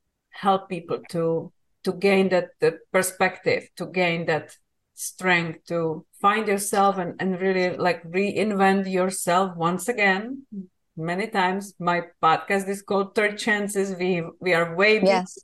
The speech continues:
Speaker 1: three, <laughs> but it's, it's necessary.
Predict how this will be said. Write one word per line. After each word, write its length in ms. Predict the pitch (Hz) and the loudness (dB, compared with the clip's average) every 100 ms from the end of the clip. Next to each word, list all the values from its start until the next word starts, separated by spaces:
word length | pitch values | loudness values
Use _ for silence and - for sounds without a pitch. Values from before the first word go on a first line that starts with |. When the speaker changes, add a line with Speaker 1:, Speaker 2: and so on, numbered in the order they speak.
| _ - | _ -6
Speaker 1:
three, 380 | 196 190 185 202 320 - 277 - 294 359 | 2 2 2 2 2 2 2 -2 -4 -8
<laughs> 400 | - - - - | -10 -14 -18 -8
but 460 | 175 208 202 202 - _ - | 0 2 2 -2 -10 _ 2
it's, 440 | 240 247 - - _ _ | 2 2 -6 -8 _ _
it's 180 | - 254 | -2 0
necessary. 840 | 285 294 294 285 - 233 208 175 | 2 2 0 0 2 2 0 -4